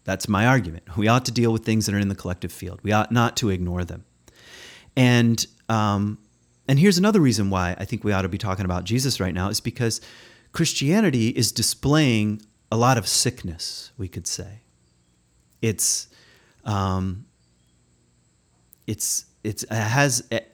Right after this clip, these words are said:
in its worst moments, it has kind of,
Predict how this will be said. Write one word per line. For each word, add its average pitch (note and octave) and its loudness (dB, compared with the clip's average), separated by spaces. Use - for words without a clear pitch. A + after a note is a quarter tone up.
in A#2+ -2
its G#2 -6
worst D3 4
moments, G#2 2
it - -10
has A2+ -2
kind A2+ -2
of, - -10